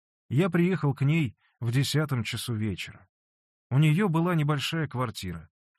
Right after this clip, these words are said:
чистенькая и прилично обставленная, без особенно резких следов дурного вкуса. Всюду стояли цветы,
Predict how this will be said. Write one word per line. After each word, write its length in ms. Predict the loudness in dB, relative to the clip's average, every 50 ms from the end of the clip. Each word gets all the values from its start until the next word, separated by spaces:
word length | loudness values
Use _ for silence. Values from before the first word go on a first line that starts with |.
| _ _ _
чистенькая 920 | -6 -2 0 2 2 0 0 -2 -2 -2 -2 -4 -6 -10 -10 -10 -14 -20 _ _ _ _ -2
и 140 | 2 2 2
прилично 540 | 4 4 2 2 2 0 -2 -2 0 0 0
обставленная, 840 | 0 -2 -4 -2 -2 -2 -2 -4 -8 -10 -12 -14 -20 -20 -20 _ _ _ _ _ _ _ -8
без 300 | -2 0 2 2 4 2
особенно 600 | 2 0 0 -2 -2 -2 0 2 2 4 4 4
резких 400 | 2 2 0 -2 -2 -4 -6 -6
следов 460 | -4 -4 -4 -2 -2 -2 -2 -2 -4
дурного 440 | -4 -4 -2 -2 0 -2 -2 -2 -4
вкуса. 500 | -8 -10 -12 -12 -10 -10 -10 -12 -12 _ _ _ _ _ _ _ _ _ _ _ _ _ _ _ _ _ _ _ -8
Всюду 380 | -6 -2 -2 0 0 2 0
стояли 420 | 0 0 0 0 0 2 2 0 0
цветы, 600 | 0 0 -2 -2 -2 -2 -4 -6 -8 -8 -10 -14